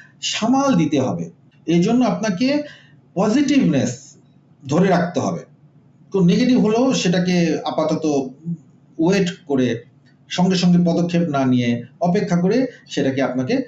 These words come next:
সামাল দিতে হবে। মাসের প্রথম থেকে আপনার মনের মধ্যে শক্তি রাখতে হবে, পজিটিভনেস রাখতে হবে, যোগাযোগের স্বচ্ছতা এখানে ধরে রাখতে হবে, ভুল বুঝাবুঝি এড়িয়ে স্পষ্টভাবে এটা কথা বলতে হবে। কেউ আপনাকে ভুল বুঝছে, আপনি স্পষ্টভাবে কথা বলুন।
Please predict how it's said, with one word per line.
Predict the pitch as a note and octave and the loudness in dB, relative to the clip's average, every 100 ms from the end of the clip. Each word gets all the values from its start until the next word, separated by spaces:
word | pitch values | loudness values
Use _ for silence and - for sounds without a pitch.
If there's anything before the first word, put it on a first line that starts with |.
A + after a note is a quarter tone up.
| - | -8
সামাল | - D3 C#3 C3+ | -6 -2 0 2
দিতে | B2+ A#2+ A2+ | 2 0 0
হবে। | A#2+ E3+ | 0 0
মাসের | D#3+ D#3 | 0 -2
প্রথম | - C3+ F#3 F3+ | -2 -2 -2 0
থেকে | G#3 D4 - - - | 0 -2 -4 -10 -8
আপনার | A#2 - C3+ D#3+ C3+ | -6 -4 -2 -2 0
মনের | B2 B2+ D#3+ | 2 2 2
মধ্যে | F3 F#3 F3 D4 D4 - - | 2 4 2 2 0 -6 -10
শক্তি | - C#4 C#4 - E3 | -4 -2 -4 -2 0
রাখতে | B2+ A#2 - G#2 | 0 -2 -6 -8
হবে, | F#2 - - | -6 -6 -2
পজিটিভনেস | E3+ F3+ F3 F#3+ C#3 C3 - | 0 2 2 0 0 -2 -4
রাখতে | F#2 - F2+ | -6 -6 -6
হবে, | F2 F#2+ | -6 -6
যোগাযোগের | F#2+ D#3+ F#3 F#3 G3 A#3+ | -4 -2 0 2 0 0
স্বচ্ছতা | - - F#3 - - A3 A3 A3+ | -2 -4 -6 -6 -8 -4 -2 0
এখানে | E3 D3 D3 D3 - - - | 0 -2 -4 -6 -8 -16 -10
ধরে | C3 D3 | -4 -2
রাখতে | C#3+ C#3+ | -2 -2
হবে, | D#3 | -4
ভুল | B2+ - C#3 G3 F#3 | -4 -2 0 2 2
বুঝাবুঝি | G3 G3 G3 F#3+ G3+ F3 | 2 2 0 0 2 2
এড়িয়ে | F3 F#3 E3 | 4 2 0
স্পষ্টভাবে | - - - - - A#3+ F#3+ G#3+ D4+ D4+ - - - | -2 -12 -6 -6 -4 -4 -2 0 -2 -4 -10 -16 -4
এটা | F3 | -2
কথা | E3+ - E3+ | -2 0 0
বলতে | D3 B2+ | 0 0
হবে। | B2 C3+ | -2 -2
কেউ | B3+ | -2
আপনাকে | B3+ C4 | 0 0
ভুল | B3 C4 C4+ | 2 2 2
বুঝছে, | D4 G#3+ | 0 -2
আপনি | F3+ F3+ | -2 0
স্পষ্টভাবে | F3 - E3 - - E3 D#3 C3 | -2 -2 -4 -4 -6 -4 -4 -6
কথা | A#2+ A#2 | -6 -6
বলুন। | G#2+ | -8